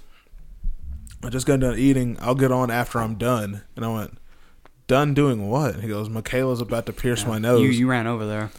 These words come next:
Speaker 1: And I went, "For real?" He goes, "Yeah." And I went, "Oh, I gotta see this."
Speaker 2: You want me to get one, too?
Speaker 1: So I didn't think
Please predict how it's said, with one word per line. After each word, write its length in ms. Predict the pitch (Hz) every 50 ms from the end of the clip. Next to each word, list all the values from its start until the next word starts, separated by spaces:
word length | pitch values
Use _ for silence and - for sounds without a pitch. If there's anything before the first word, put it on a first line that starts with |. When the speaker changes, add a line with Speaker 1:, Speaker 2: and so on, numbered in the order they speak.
| - - -
Speaker 1:
And 140 | - 113 117
I 80 | 117
went, 280 | 120 120 117 110 101 - - - - - _ - - - _ _ - - - - - - - - - -
"For 200 | - - - 120
real?" 220 | 147 190 214 208 - - - - - - - - - - - - - - - - - -
He 60 | 92
goes, 140 | 95 92 101
"Yeah." 280 | 120 135 131 120 107 101 - _ _ - -
And 100 | - 104
I 100 | 107 104
went, 120 | 95 - -
"Oh, 60 | 104 104
I 100 | 107 98
gotta 240 | 104 104 101 95
see 180 | - - 107 98
this." 440 | 98 107 104 101 95 - - - - -
Speaker 2:
You 80 | - 127
want 80 | 120 117
me 80 | 123
to 60 | 123
get 100 | 120 123
one, 160 | 117 127 120 113
too? 220 | - 139 139 139
Speaker 1:
So 440 | - - 131 131 127 123 120 117 - - - -
I 540 | - 123 127 127 131 127 123 123 123 120 110 - - - - - - - - - - - 117
didn't 400 | 113 139 175 196 226 240 - -
think 640 | - - - 185 156 131 110 - - - - -